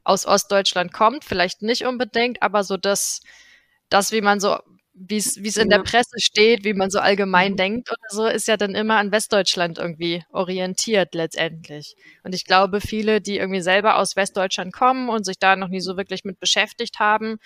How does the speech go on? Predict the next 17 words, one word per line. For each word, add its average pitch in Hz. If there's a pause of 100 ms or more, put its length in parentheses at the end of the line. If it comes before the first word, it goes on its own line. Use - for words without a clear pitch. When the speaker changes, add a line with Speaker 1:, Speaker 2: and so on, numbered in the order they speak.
(160)
Speaker 1:
wissen -
das 208
vielleicht 170
mitunter 185
gar 151
nicht, 160
dass 170
manche 175
Sachen 170
im 180
Osten -
dann 202
doch 196
ein 196
bisschen 185
anders 202
sind. 156